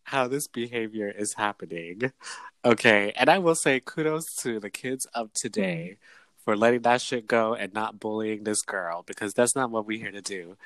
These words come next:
Speaker 2: I've been
Speaker 1: But,
Speaker 2: bullied for
Speaker 1: um,
Speaker 2: less, girl. Was bullied for less.
Speaker 1: but can
Speaker 2: Okay.
Speaker 1: <laughs> but
Speaker 2: Bitches
Speaker 1: can I
Speaker 2: making all the
Speaker 1: ask,
Speaker 2: calls.
Speaker 1: where are the teachers? Where are the adults?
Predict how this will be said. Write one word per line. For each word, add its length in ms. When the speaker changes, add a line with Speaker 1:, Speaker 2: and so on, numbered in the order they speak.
Speaker 2:
I've 220
been 100
Speaker 1:
But, 140
Speaker 2:
bullied 340
for 60
Speaker 1:
um, 60
Speaker 2:
less, 360
girl. 540
Was 200
bullied 360
for 100
less. 240
Speaker 1:
but 180
can 260
Speaker 2:
Okay. 680
Speaker 1:
<laughs> 1400
but 140
Speaker 2:
Bitches 60
Speaker 1:
can 120
I 20
Speaker 2:
making 220
all 240
the 60
Speaker 1:
ask, 80
Speaker 2:
calls. 220
Speaker 1:
where 120
are 40
the 140
teachers? 460
Where 400
are 460
the 200
adults? 720